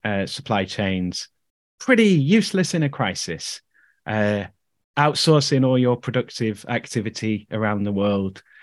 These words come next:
not great in a crisis. Not having any surplus of, of stuff, not great in a crisis. Uh, obviously, global supply chains in a climate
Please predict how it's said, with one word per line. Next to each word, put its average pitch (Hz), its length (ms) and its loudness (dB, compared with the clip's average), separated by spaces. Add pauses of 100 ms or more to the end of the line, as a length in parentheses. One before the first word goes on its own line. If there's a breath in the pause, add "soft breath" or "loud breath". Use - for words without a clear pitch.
(380 loud breath)
not 233 300 4
great 185 260 6
in 131 100 2
a 110 40 0
crisis. - 800 -8 (400)
Not 170 160 0
having 135 340 4
any 123 340 2
surplus 139 720 0
of, 98 360 -8
of 101 160 -12
stuff, - 440 -8
not 269 220 4
great 147 380 4
in 104 160 -2
a 123 60 0
crisis. - 720 -6 (500 soft breath)
Uh, 110 500 0
obviously, 147 400 2
global 123 340 4
supply 180 440 2
chains 92 500 -4
in 113 400 -6
a 107 280 -4 (140)
climate 120 460 0